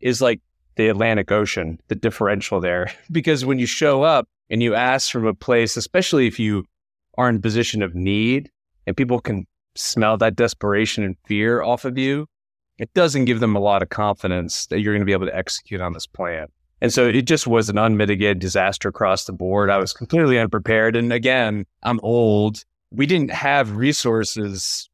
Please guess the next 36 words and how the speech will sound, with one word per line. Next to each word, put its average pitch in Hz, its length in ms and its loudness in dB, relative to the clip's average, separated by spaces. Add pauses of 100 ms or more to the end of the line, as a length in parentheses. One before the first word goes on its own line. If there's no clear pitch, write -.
(200)
like 98 260 -4
podcasts 117 640 0
or 120 60 -2
books 120 420 -2
really 113 320 2
to 120 160 -4
even 120 180 0
understand 107 880 -2 (260)
how 104 440 -2
to 139 100 0
start 147 420 0
raising 147 400 0
capital 143 480 -2
or 101 100 0
how 104 320 -2
to 120 60 -2
think 147 240 -4
about 135 280 2
marketing. 127 640 -2
Or 92 340 -4 (260)
even 131 220 0
though 123 100 2
we 117 120 0
were 107 120 2
raising 110 280 0
a 98 60 -4
fund, 123 340 0
it 110 40 0
was 107 120 -4
really 117 220 2
just 98 260 -6
syndication, 113 720 -2
how 104 300 -2
to 117 100 -2
do 120 180 0
syndication. 120 800 -2